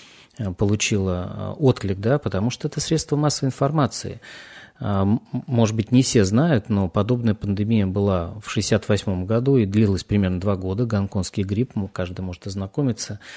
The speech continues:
А, очень похожий по, как он разворачивался, там, по симптомам. Уже были, э, самолеты, поэтому разнеслось это по всему миру. Но сми так не работали.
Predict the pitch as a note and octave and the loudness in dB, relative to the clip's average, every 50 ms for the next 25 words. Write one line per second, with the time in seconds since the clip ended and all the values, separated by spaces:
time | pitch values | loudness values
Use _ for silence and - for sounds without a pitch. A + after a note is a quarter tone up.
0 | - - - - - - - _ _ A#2 G2+ G#2 A2+ - - D#3+ D#3+ - - A#2 | -18 -18 -18 -18 -20 -20 -20 _ _ -2 0 0 0 4 6 6 6 8 6 2
1 | G2 - - G#2+ - - A#2+ A2 F#2+ F2 F2 E2+ - - - F#2+ F#2 F2+ E2+ E2 | 2 2 0 -2 -2 0 0 2 2 2 -2 -4 -6 -6 -4 -4 -2 -2 -4 -6
2 | F2 F#2 F2 - - F#2 - - F2+ F2 F2+ F2+ F2+ F#2 A2 C#3+ E3 B2+ - - | -10 -14 -12 -8 -8 -6 -6 -6 -6 -6 -4 -2 0 2 6 6 6 6 4 0
3 | B2 G#2+ - - G2+ - - F#2 F2 - G#2 - - - G2 - - D3+ C3+ A2+ | -2 -2 -2 -4 -8 -8 -8 -10 -8 -8 -8 -8 -6 -6 -6 2 2 4 4 6
4 | G#2+ G2+ A#2 A2 A2 A#2 B2+ A#2+ G2+ F#2+ F2+ E2 F2 F2+ - - G2 F#2 F2+ F2+ | 4 6 6 4 6 6 6 6 8 6 4 4 2 -2 -4 -6 -8 -6 -6 -4
5 | F2 E2+ - - A#2 G2+ F#2+ F#2 G2 C3+ E3 D#3 - - A#2+ G#2+ - G#2+ G2 G2 | -2 0 2 4 4 4 4 4 4 6 4 4 4 4 0 0 2 0 -2 -2
6 | - - G2 F#2 F#2+ F2+ F#2 G2 G#2 - - A2 G2 E2+ - - - - - - | -4 -4 -2 -2 -2 -4 -4 -4 -4 -4 0 0 -2 -2 -2 -6 -10 -12 -12 -10
7 | - - - G#2 F#2+ G2 G2 F#2+ F2 F#2+ - - C#3 A#2 A2 A#2 - - - D#3 | -8 -6 -6 -4 -4 -4 -4 -6 -6 -8 -10 -6 -2 0 2 2 2 2 4 2
8 | D3+ - - F2+ - - F#2+ F#2 F#2 G#2 B2 C3+ A2+ - - - - F#2+ A2+ | 2 2 2 -4 -4 -4 -6 -4 -2 -2 -2 -2 -2 -4 -4 -8 -10 -10 -12